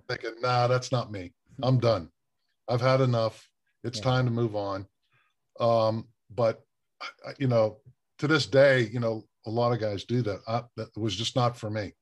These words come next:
Speaker 1: Um, I thought that I would find something new, something challenging. And because I didn't have a job lined up, you know, and guys are calling me, "Hey, are you crazy? You know, you don't have anything lined up."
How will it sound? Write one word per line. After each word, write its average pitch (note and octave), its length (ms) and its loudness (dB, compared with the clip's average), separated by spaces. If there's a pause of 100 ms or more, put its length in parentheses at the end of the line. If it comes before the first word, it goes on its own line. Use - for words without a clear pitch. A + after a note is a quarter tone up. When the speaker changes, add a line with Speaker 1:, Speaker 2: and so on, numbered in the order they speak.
(640)
Speaker 1:
Um, G#2 360 -2 (100)
I A#2+ 140 2
thought A#2 480 0
that F#2+ 160 -10 (640)
I A#2+ 140 0
would A2 240 -2 (240)
find B2 300 0
something A2+ 460 -4
new, A#2 360 -2 (320)
something G#2+ 440 -4
challenging. B2 720 0 (760)
And A#2 140 -4
because A#2+ 380 -2
I D3 80 0
didn't E3+ 200 2
have D#3 140 2
a A#2 60 -2
job A#2+ 340 -2
lined F#2+ 420 -8
up, G#2 240 -4 (420)
you A2 80 -8
know, G#2 220 -2
and F#2+ 200 -8
guys A#2+ 300 0
are G2+ 40 -14
calling B2+ 280 -6
me, G2 80 -12
"Hey, E3 240 -6
are A#2+ 100 -4
you E3+ 200 -8
crazy? F#3 680 -6 (460)
You C#3+ 80 -6
know, D3+ 140 -2
you E3 180 -4
don't F3 180 -2
have E3 120 -2
anything D#3 340 -6
lined D3 340 -2
up." G3 240 0